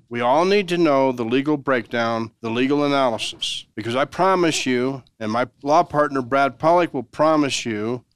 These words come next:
that you, the unthinkable happens and you make a claim and everybody runs for cover. Nobody knows anything about these excursions. Nobody's connected.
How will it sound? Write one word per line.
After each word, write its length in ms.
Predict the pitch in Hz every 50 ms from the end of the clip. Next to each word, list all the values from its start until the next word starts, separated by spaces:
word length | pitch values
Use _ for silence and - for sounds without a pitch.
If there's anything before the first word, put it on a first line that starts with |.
| _ -
that 260 | 123 123 117 - -
you, 180 | 147 160 175
the 580 | 170 - 131 131 127 123 - - 156 139 135 139
unthinkable 560 | 147 143 131 - 165 175 165 170 160 165 151
happens 360 | 151 151 151 139 151 139 120
and 140 | 120 117 117
you 100 | 135 156
make 220 | 165 170 160 139 151
a 80 | 135
claim 480 | - - 143 143 139 139 139 135 131 - _ _ _ _ -
and 200 | 120 113 110 - _ -
everybody 1000 | 135 156 175 190 202 208 208 196 202 180 170 180 180 175 175 175 170 160 147 - _ _
runs 280 | - 139 151 156 151 -
for 140 | - 147 135
cover. 300 | - 147 139 123 117 110
Nobody 600 | 107 113 127 151 185 208 214 185 196 190 190 185
knows 360 | 170 156 147 139 127 - -
anything 420 | - 190 196 208 170 175 196 196 190
about 300 | 175 170 170 160 - -
these 220 | 165 160 151 143
excursions. 680 | 139 - - - - 143 127 117 - - - - - - _
Nobody's 480 | - 127 156 180 196 196 202 202 196 170
connected. 680 | - - 147 135 139 165 190 185 - 196 208 190 160